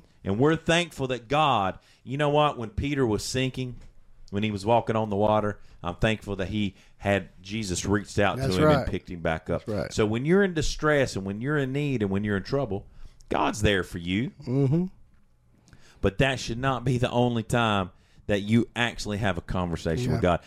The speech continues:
Speaker 1: You should be able to talk to God when everything
Speaker 2: That's
Speaker 1: is
Speaker 2: right.
Speaker 1: blessed and well.
Speaker 2: That's just, you know, back to the father and, and child,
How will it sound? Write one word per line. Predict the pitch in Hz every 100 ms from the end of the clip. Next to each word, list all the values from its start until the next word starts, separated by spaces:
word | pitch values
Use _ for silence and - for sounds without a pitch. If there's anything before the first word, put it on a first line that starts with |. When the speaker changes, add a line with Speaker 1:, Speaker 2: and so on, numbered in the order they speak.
| -
Speaker 1:
You | 107 151
should | 147
be | 127
able | 120
to | 107
talk | - 120 107
to | 95
God | 110 113 104
when | 87 -
everything | 110 107 101 107
Speaker 2:
That's | - 113
Speaker 1:
is | 151
Speaker 2:
right. | 147 95
Speaker 1:
blessed | 101 113 120 - -
and | 90
well. | 90 92 73 - - - - - -
Speaker 2:
That's | 151
just, | 320 277 -
you | 170
know, | 165 143
back | 143 175 139
to | 160
the | 151
father | - 165 165 160 160
and, | 147 135 - _
and | 135 135 127 123 - - - _ _ -
child, | - 165 151 131 123